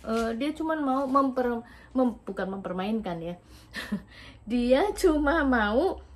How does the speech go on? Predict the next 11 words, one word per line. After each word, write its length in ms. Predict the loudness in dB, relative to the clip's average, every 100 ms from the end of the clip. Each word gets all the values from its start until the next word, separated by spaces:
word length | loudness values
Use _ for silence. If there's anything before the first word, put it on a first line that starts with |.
| -4
ya 240 | 6 6 6
berhubungan 800 | 2 2 2 0 -2 0 -2 -2
gitu-gituan 480 | -2 0 0 6 6
doang. 560 | 6 4 4 4 2 -4 -16 -20 -20 -20 -20 -20 -20 -16 -4
Gitu. 560 | -4 -2 -2 -2 -4 -12 -20 -20 -16
Mungkin 540 | -8 -6 -2 -2 -2 0
ya 560 | 2 2 0 -4 -4
berhubungan 640 | -4 -2 -2 -2 -2 -2 -4
apalah 320 | -2 0 2
mesum-mesum 800 | 0 0 -2 -2 -2 -4 -2 -2
di 160 | 0